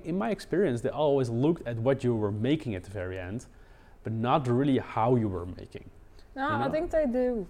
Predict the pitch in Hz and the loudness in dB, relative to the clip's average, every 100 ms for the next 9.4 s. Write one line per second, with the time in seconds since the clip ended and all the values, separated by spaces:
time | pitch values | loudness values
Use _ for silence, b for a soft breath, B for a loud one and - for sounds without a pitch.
0 | - 202 202 247 240 233 208 196 - 233 | -10 -12 -4 -2 0 2 0 -2 -12 -8
1 | 226 226 - - - - 170 165 175 - | -8 -10 -20 -18 -16 -8 -6 -6 -8 -16
2 | - 127 101 101 135 147 135 135 120 147 | -10 -6 -4 0 2 4 4 4 4 4
3 | 151 139 165 165 120 127 131 113 131 127 | 4 2 0 -6 -4 -2 -2 -2 -2 -2
4 | 117 - 120 120 113 135 123 113 - 110 | -6 -6 -8 -6 -4 -2 -2 -2 -2 -2
5 | 151 196 B B B B 123 123 139 139 | -2 -4 B B B B 0 0 4 6
6 | 127 120 123 117 156 156 143 135 120 117 | 6 4 2 4 4 4 0 0 -2 -2
7 | 110 135 120 120 120 143 131 143 139 120 | 0 0 2 2 4 2 2 2 2 0
8 | 113 117 107 101 120 113 120 117 117 107 | 0 0 0 -2 -2 0 0 0 -2 -4
9 | 107 104 104 | -4 -4 -4